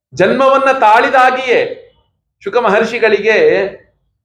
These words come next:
ನಾನಿನ್ನೇನನ್ನೂ ಕೂಡ ಮಾಡ್ಬೇಕಾಗಿಲ್ಲ ಅನ್ನುವಂತಹ ಜ್ಞಾನದಿಂದ ಹುಟ್ಟಿದವರು. "ನಾನು ಜಗತ್ತಲ್ಲಿ ಏನನ್ನೂ ಮಾಡ್ಬೇಕಾಗಿಲ್ಲ,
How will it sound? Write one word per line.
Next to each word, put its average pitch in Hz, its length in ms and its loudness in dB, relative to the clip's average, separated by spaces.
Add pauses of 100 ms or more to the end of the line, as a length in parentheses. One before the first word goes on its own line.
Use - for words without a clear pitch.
(180)
ನಾನಿನ್ನೇನನ್ನೂ 262 1080 0
ಕೂಡ 285 220 0
ಮಾಡ್ಬೇಕಾಗಿಲ್ಲ 269 840 2
ಅನ್ನುವಂತಹ 254 640 -2
ಜ್ಞಾನದಿಂದ 233 460 -2
ಹುಟ್ಟಿದವರು. 196 800 -4 (1400)
"ನಾನು 202 220 0
ಜಗತ್ತಲ್ಲಿ 233 580 0
ಏನನ್ನೂ 233 440 0
ಮಾಡ್ಬೇಕಾಗಿಲ್ಲ, 196 720 0